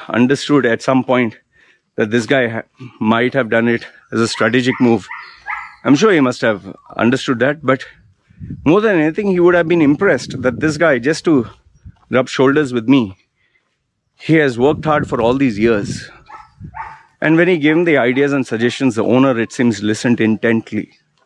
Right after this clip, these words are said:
And then told him, "Hey, listen, these are your ideas. You want to prove it to me that you can really make money? I'll make you,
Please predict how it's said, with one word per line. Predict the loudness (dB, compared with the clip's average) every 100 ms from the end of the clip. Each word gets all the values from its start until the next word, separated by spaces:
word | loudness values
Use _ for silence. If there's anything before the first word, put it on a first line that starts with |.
| _ _ _ _ _ _ _ _
And | -2 2
then | 2 2
told | 4 4 4
him, | 2 -2 _ _ _ _ _ _ _ _ _ -2
"Hey, | 2 4
listen, | 2 -2 -10 -14 _ _ _ _ _ _ _ _ _ -2
these | 0 2
are | 2
your | 2 2
ideas. | 0 -2 -6 -10 -16 -20 _ _ _ _ _ 0
You | 4
want | 4 4 0 -4
to | -12 -8
prove | 0 0 2
it | 0
to | 2 2
me | 2
that | 0 -4 _ _ _ _ _ 0
you | 2 4
can | 2
really | 2 2 2
make | 0 -2 -2 -2
money? | -2 -4 _ _ _ _ _ _ _ _ -2
I'll | 0 2 2
make | 0 -4
you, | -8